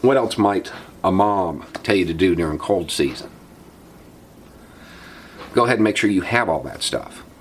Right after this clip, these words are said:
Food, soup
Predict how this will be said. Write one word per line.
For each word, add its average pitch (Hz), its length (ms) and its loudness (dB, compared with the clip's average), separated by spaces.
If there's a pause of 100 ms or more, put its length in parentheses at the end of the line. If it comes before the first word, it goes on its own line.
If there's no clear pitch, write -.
(760)
Food, 90 460 2 (1300)
soup 90 280 0